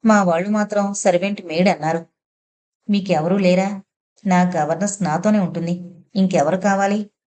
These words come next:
"మీరు మేజర్ కూతురునన్నారు. మీకు రైఫిల్ యూజ్ చేయడం తెలుసా?" "Of course, I know swimming, horse riding, hunting, et cetera. అవన్నీ సరదాకి నేర్చుకున్నవి.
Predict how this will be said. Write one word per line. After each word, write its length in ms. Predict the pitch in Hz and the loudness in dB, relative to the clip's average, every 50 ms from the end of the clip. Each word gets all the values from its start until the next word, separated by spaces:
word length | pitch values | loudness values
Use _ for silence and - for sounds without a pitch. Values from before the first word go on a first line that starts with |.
| _ _ _ _ _ _ _ _ _ _ _ _ _ - | _ _ _ _ _ _ _ _ _ _ _ _ _ -4
"మీరు 200 | 214 214 208 208 | -2 -2 0 0
మేజర్ 420 | 202 185 160 160 175 180 208 208 214 | 0 -2 -2 -2 -2 -2 -2 -2 -4
కూతురునన్నారు. 880 | - - 226 240 226 233 208 208 196 190 185 185 185 190 214 208 - - _ - | -4 -4 -4 -4 -4 0 2 2 4 4 4 2 2 0 0 -4 -8 -12 _ 2
మీకు 320 | 190 180 180 170 165 180 | 2 2 4 4 4 2
రైఫిల్ 480 | 208 185 170 160 180 175 - 220 214 190 | 4 4 2 0 0 0 0 0 0 2
యూజ్ 260 | 180 196 185 - 208 | 0 -2 -2 -2 0
చేయడం 200 | 202 196 208 208 | 0 2 2 2
తెలుసా?" 480 | 208 - 175 175 175 - 254 262 254 262 - _ _ _ _ _ _ _ _ _ _ - 160 | 2 0 -2 -2 0 0 0 0 0 -4 -8 _ _ _ _ _ _ _ _ _ _ -4 -4
"Of 80 | 160 | -4
course, 320 | - - 196 202 196 185 - - - _ _ _ _ _ - 175 | -2 0 2 2 2 2 -2 -6 -12 _ _ _ _ _ 2 2
I 60 | 175 | 2
know 160 | 170 170 175 214 | 2 2 0 0
swimming, 480 | 214 - 180 175 180 180 190 196 196 | 0 0 0 2 4 4 4 2 0
horse 460 | 202 196 - - 185 180 190 - - | -4 -6 -2 2 2 2 2 0 -2
riding, 320 | 214 202 196 190 196 196 202 | -4 -2 -2 0 0 -2 -2
hunting, 560 | 196 196 - - 175 175 180 180 202 202 208 196 - _ _ _ _ - 170 | -4 -8 -2 0 2 2 2 2 0 0 0 -2 -4 _ _ _ _ -6 -4
et 60 | 175 | -2
cetera. 380 | - 196 185 180 - 170 170 175 - - _ _ _ _ _ _ _ _ _ _ _ _ - | 0 0 0 2 2 0 0 0 -4 -10 _ _ _ _ _ _ _ _ _ _ _ _ -2
అవన్నీ 400 | 208 180 170 160 165 170 180 208 | 0 0 2 0 0 0 -2 -2
సరదాకి 560 | 202 - - 165 151 160 170 202 208 202 214 | -2 0 0 0 0 0 0 -2 -2 0 0
నేర్చుకున్నవి. 760 | 190 180 170 180 180 - - 185 156 156 160 170 175 175 - | 0 0 0 -2 -4 -4 -4 -4 -2 -2 -2 -2 -4 -6 -8